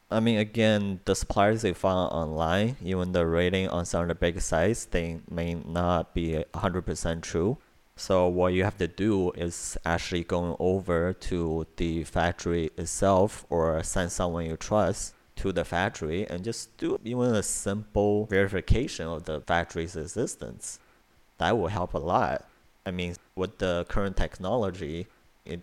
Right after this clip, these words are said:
doesn't take much to register a company and make a company look official online. But if it actually exists, you really just have to go there and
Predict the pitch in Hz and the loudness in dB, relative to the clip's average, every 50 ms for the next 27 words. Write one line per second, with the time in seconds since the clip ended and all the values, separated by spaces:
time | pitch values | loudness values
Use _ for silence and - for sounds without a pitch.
0 | - _ - 123 120 123 110 - 110 98 - 101 98 - - 85 82 82 90 92 | -8 _ 0 0 2 6 6 6 6 6 4 -2 -4 -4 -2 -2 0 0 0 0
1 | - 92 90 - 90 82 80 - 92 90 98 - 117 117 117 120 117 113 - - | -2 -4 -4 -4 -4 -4 -4 -4 -6 -6 -4 -4 -4 -2 -2 -2 -4 -4 -4 -4
2 | 87 80 73 76 - - - - - 80 92 92 92 - - 87 - - 90 87 | -4 -6 -6 -8 -12 -16 -18 -16 -10 -6 -4 -4 -4 -4 -4 -6 -4 -4 -4 -4
3 | 85 - 87 87 87 85 90 85 - 85 80 - - 87 95 - - 95 - - | -4 -4 -6 -4 -4 -4 -4 -4 -4 -4 -6 -4 -6 -6 -4 -2 -4 -4 -4 -4
4 | 87 80 80 80 78 80 87 107 139 214 - - _ _ _ _ _ - 87 80 | -6 -6 -6 -4 -2 -2 0 0 -2 -2 -6 -10 _ _ _ _ _ -4 -2 0
5 | 78 - - - 87 - 95 80 85 85 87 - - 87 82 82 87 87 92 92 | -2 -2 -4 -6 -8 -4 -2 0 2 2 2 0 -2 -2 -4 -4 -4 -4 -4 -2
6 | 117 - - - - - - - - - - - - - 85 87 85 85 82 87 | -2 -2 -2 -4 -8 -10 -12 -14 -14 -16 -16 -16 -14 -10 -8 -6 -4 -4 -4 -4
7 | 87 90 92 98 98 95 101 101 - 101 95 - - 95 - 98 95 101 98 104 | -2 -2 -2 -2 -4 -4 -4 -2 -2 -2 -2 -2 -4 -4 -2 0 0 0 0 0
8 | 101 101 104 107 110 - - 104 98 98 98 101 98 98 98 - 104 | 0 2 2 0 0 -2 -2 -4 -4 -2 -4 -4 -4 -4 -6 -6 -8